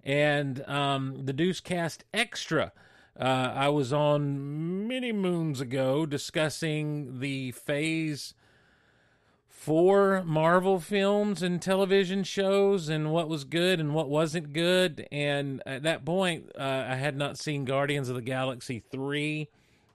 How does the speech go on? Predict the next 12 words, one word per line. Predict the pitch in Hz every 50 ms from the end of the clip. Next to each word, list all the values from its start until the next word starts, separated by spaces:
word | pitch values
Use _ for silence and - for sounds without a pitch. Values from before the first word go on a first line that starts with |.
| _ _ -
and | 131 131 131 131 127
that | 135 139 123 117 117 -
kind | 147 139 131
of | 127
became | 120 107 - 143 139 135 131
the | 123 120
running | 127 131 131 127 117 98
gag | 98 120 127 131 139 143 139 107
of | 123 123 113 110
that | 131 127 120
particular | - 117 - 135 135 117 - 135 127 123 123 123 - -
episode. | 131 135 - 143 127 - - 143 135 135 135 139 127 127